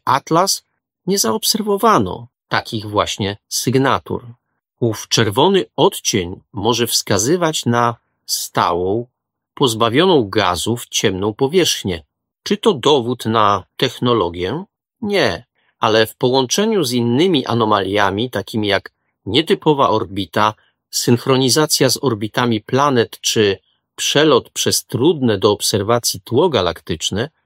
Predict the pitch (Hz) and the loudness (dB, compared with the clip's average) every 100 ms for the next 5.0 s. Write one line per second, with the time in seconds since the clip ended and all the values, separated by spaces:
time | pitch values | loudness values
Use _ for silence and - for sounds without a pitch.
0 | _ - 190 240 - 233 - 208 165 - | _ 0 0 2 2 0 0 -2 -2 0
1 | 214 - 160 110 98 175 220 - 175 107 | -2 -2 -6 -4 0 2 2 0 -2 -2
2 | 156 190 117 90 82 - - - _ 113 | -2 -2 -4 -4 -6 -12 -16 -20 _ -2
3 | 101 87 98 131 139 95 - - _ _ | 0 2 2 2 2 -2 -6 -20 _ _
4 | _ _ - - - 151 208 - 98 87 | _ _ -10 -8 0 0 0 0 -2 -2